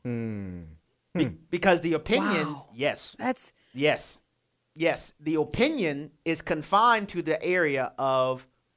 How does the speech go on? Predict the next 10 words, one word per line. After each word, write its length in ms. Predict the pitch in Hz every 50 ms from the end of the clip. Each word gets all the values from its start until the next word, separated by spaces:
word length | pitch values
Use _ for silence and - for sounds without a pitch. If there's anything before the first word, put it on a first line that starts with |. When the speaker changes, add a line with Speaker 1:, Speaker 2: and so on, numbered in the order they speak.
| _ _ _ _ _ _ _ _ _ _
Speaker 2:
the 80 | 143 143
workplace. 640 | 151 214 220 220 - 151 107 85 - - - _ _ _ _ _ _ _ _ _ _ _ _ _ _ _ _ _ _ _ _ _ _
However, 560 | - 180 185 190 240 294 - - 117 95 - _ _ _
the 120 | 123 147 147
way 580 | 143 139 180 214 240 254 247 254 269 254 254 -
that 140 | - 151 151
the 80 | 139 139
opinion 380 | 127 - - 190 208 220 226
was 140 | 247 254 -
crafted, 640 | - - - 285 320 311 285 - - - - -